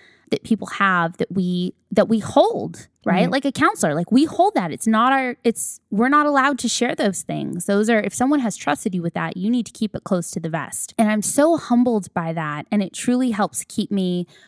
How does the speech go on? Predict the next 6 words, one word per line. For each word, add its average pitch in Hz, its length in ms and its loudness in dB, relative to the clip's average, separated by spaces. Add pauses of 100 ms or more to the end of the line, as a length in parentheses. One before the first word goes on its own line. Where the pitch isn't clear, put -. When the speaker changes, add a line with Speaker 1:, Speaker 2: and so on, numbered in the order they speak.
(180)
Speaker 1:
aware 196 480 2
that 175 240 0 (800)
sometimes 285 460 2
that's 269 220 -2
still 285 240 0
me, 240 480 0